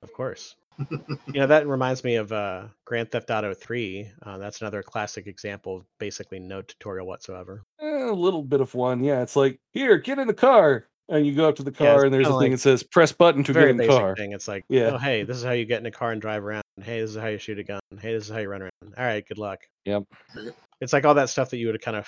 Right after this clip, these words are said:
Speaker 1: like, figured out on your own within, like, two minutes of just pressing buttons anyway, <laughs> more or
Speaker 2: Right.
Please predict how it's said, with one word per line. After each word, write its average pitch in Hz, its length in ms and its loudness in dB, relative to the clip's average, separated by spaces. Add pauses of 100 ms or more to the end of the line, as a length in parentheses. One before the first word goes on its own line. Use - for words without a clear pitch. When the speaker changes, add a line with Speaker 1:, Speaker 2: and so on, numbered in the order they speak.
Speaker 1:
like, 104 220 -10
figured 107 300 -8
out 107 140 -6
on 101 100 -8
your 95 160 -10
own 98 160 -12
within, 95 320 -14
like, 92 260 -18
two - 140 -20
minutes 95 320 -16
of 92 80 -20
just - 160 -20
pressing 95 320 -18
buttons 95 260 -14
anyway, 101 480 -14 (280)
<laughs> - 540 -10
more 107 120 -8
or - 40 -6
Speaker 2:
Right. 107 80 -4